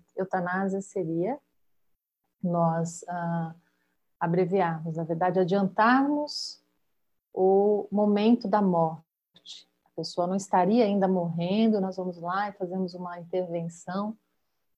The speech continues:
né, e adiantamos o momento da morte da pessoa. Isso é eutanásia. A mistanásia seria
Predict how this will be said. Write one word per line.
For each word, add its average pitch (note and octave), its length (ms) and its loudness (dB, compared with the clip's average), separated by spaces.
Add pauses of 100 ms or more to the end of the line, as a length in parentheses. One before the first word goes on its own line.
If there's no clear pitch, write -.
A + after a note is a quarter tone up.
(100)
né, F3+ 220 -8
e F#3 60 -2
adiantamos F#3+ 800 0
o F#3+ 60 -2
momento F#3 380 0
da E3+ 120 -6
morte F3 320 -10
da F3 80 -6
pessoa. F3+ 500 -8
Isso - 160 -10
é F3+ 60 6
eutanásia. G3 1000 -2 (1500)
A G3 380 2
mistanásia G#3 1300 6 (560)
seria A3 1080 2